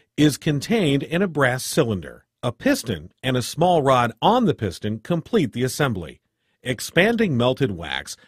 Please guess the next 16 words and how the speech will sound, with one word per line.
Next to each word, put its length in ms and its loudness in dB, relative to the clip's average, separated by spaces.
moves 420 2
the 80 0
piston, 540 -4
which 200 -4
opens 420 4
the 100 -4
valve. 460 -6
The 100 -6
spring 380 0
closes 540 2
it 160 -14
as 200 -4
the 100 0
wax 420 -4
cools 380 -2
down. 380 -4